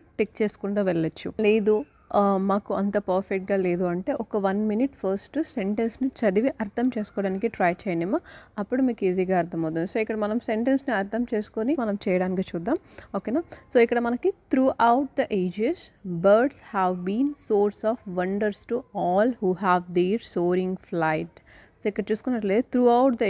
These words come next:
ages, throughout అంటే ఎప్పటి నుంచో, ఎప్పటి కాలం నుంచో birds అనేది birds have been sources of wonders. So, అదొక wonders అనమాట. All who have dashed their soaring flight. So, ఇక్కడ word వచ్చింది soaring.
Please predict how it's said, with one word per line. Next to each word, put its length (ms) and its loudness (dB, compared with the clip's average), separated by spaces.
ages, 380 -2
throughout 380 -2
అంటే 260 -2
ఎప్పటి 340 -6
నుంచో, 240 -4
ఎప్పటి 280 -6
కాలం 360 0
నుంచో 280 -2
birds 500 2
అనేది 340 -2
birds 320 -2
have 360 -2
been 120 0
sources 400 2
of 60 -4
wonders. 480 -2
So, 100 -4
అదొక 340 -2
wonders 520 -2
అనమాట. 360 -2
All 540 0
who 160 2
have 320 2
dashed 580 2
their 220 0
soaring 640 -2
flight. 440 -2
So, 60 0
ఇక్కడ 180 -2
word 240 4
వచ్చింది 300 -4
soaring. 680 2